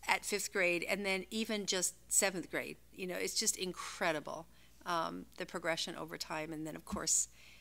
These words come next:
to come to the high school and see just the professionalism of,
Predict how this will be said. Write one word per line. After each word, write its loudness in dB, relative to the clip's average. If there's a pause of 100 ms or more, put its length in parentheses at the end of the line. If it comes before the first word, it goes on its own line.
(300)
to -4
come -6
to -6
the -4
high 0
school -2
and -2
see 4
just -2
the -6
professionalism -2 (100)
of, -4